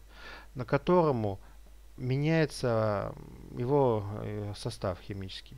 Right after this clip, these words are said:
То есть контрольный образец, он тоже из платины, как и спираль. К-, после этого заменяется вторым образцом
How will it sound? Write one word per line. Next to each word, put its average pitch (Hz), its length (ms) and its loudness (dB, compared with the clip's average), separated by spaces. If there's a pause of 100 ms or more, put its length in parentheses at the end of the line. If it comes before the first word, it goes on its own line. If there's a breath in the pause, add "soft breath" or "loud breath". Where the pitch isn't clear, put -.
(100)
То 123 40 -2
есть 113 120 -4
контрольный 139 420 2
образец, 107 380 -2
он 104 80 -6
тоже 107 220 0
из - 80 -8
платины, 156 540 -4
как 127 160 -6
и 127 40 -8
спираль. 123 420 -6 (960 loud breath)
К-, - 240 -8 (100)
после 139 340 2
этого 110 380 2
заменяется 123 520 -2
вторым 120 320 -2
образцом 101 500 -4